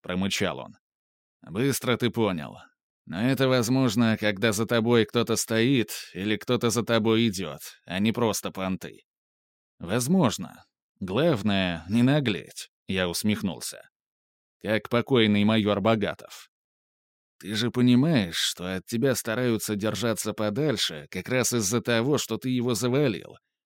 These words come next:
Проще стоять в стороне, чем пытаться наехать. Но это пока ты сам не лезешь". "Так вы все не смогли его завалить. Мощный пивзавод, но один человек пустил вам кровь.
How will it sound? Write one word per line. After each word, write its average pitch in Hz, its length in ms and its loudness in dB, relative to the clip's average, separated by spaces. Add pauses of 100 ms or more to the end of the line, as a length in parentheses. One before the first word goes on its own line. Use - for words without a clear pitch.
(580)
Проще 127 440 -2
стоять 131 460 0
в - 60 -4
стороне, 131 600 2
чем 85 240 -6
пытаться 98 480 -4
наехать. - 640 -2 (540)
Но 98 220 -4
это 117 160 0
пока 131 320 2
ты 143 140 2
сам 117 300 2
не 92 100 0
лезешь". - 580 -8 (920)
"Так 80 240 -10
вы 113 160 0
все 143 300 0
не 135 120 4
смогли 131 460 2
его 95 240 2
завалить. 90 720 -4 (240)
Мощный 131 520 2
пивзавод, 117 720 2 (220)
но 98 260 0
один 110 300 4
человек 107 600 0
пустил 110 460 -2
вам 107 220 2
кровь. - 400 -10